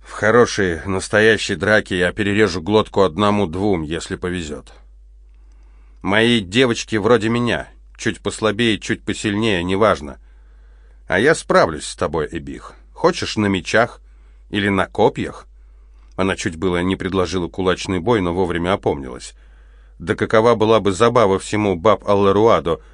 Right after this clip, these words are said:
когда двое старших людей города разобьют друг другу носы? Надо быть взрослее. А приятно было бы сойтись с этим. Нет, Аннитум, с тобой драться я не буду.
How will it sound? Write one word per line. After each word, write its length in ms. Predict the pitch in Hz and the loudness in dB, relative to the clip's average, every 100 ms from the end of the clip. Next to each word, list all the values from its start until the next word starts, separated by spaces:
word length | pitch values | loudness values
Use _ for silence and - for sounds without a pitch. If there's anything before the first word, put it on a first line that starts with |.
| - | -16
когда 340 | - 95 92 87 | -2 0 0 -2
двое 300 | 98 98 87 | 0 0 0
старших 480 | - 95 - 98 | 0 0 0 -6
людей 260 | 98 87 90 | -6 -4 -6
города 400 | 82 98 87 90 | -2 0 0 -2
разобьют 480 | 92 92 85 87 78 | -2 -2 -2 -4 -6
друг 220 | 104 87 | -6 -4
другу 260 | 92 87 92 | -4 -4 -2
носы? 460 | 101 - - 65 - - - - - | -2 -4 -10 -14 -18 -20 -20 -20 -14
Надо 240 | - 160 208 | -2 -2 0
быть 180 | 185 127 | -2 -2
взрослее. 640 | 151 175 - 127 62 60 - - - - - - | -4 -2 -2 -4 -4 -10 -16 -20 -20 -20 -20 -12
А 80 | - | -8
приятно 460 | 90 95 98 101 | -2 0 0 0
было 220 | 85 92 | 0 0
бы 120 | 85 90 | 0 -2
сойтись 680 | - 90 - 113 - - - | -2 -2 -2 -6 -6 -12 -16
с 140 | - 123 | -6 -2
этим. 340 | 104 - - - - - - - - - - | -2 -6 -16 -20 -20 -20 -20 -20 -20 -20 -4
Нет, 500 | 117 107 90 - - - - - | 0 2 2 -2 -14 -20 -20 -14
Аннитум, 680 | - 92 90 82 - 69 67 - | -4 -2 -2 -4 -8 -12 -14 -16
с 120 | - | -4
тобой 300 | 104 104 117 | 0 2 4
драться 380 | 110 113 110 113 | 4 2 2 0
я 140 | 110 | 0
не 140 | 110 | 0
буду. 380 | 95 73 65 67 | -2 -6 -12 -14